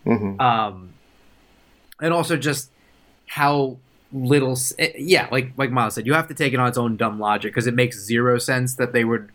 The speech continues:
Speaker 2: all the, like, scientists on, on this research facility would, would be dressed like slutty teenagers.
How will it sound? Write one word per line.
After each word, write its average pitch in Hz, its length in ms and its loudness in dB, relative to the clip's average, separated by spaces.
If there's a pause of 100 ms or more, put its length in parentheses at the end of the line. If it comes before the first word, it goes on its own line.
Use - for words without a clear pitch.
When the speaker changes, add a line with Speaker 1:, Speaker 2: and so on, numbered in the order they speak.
(400)
Speaker 2:
all 135 180 0
the, 131 220 0
like, 113 240 -4 (200)
scientists 165 1080 -2
on, 170 320 2
on 165 180 0
this 175 180 -6
research 180 360 0
facility 175 400 2
would, 147 260 -4
would 143 100 2
be 143 120 4
dressed 143 260 0
like 151 100 0
slutty 151 260 -2
teenagers. 185 560 -2